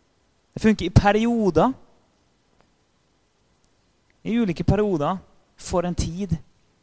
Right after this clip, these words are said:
så funker det. Men jevnt over, for alle, i lang, lang, lang tid, så funker det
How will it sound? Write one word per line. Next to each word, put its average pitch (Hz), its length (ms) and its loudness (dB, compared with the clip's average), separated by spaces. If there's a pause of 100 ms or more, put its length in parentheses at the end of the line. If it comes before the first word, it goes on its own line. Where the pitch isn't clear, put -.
(360)
så - 140 -10
funker 214 240 -6
det. - 80 -20 (760)
Men 143 180 -4
jevnt 190 320 -2
over, 151 420 -2
for - 420 -4
alle, 160 420 -2 (220)
i 135 80 -12
lang, 156 340 -6
lang, 160 180 -4
lang 151 180 -4
tid, 214 260 -4 (320)
så - 140 -18
funker 131 300 -8
det - 60 -20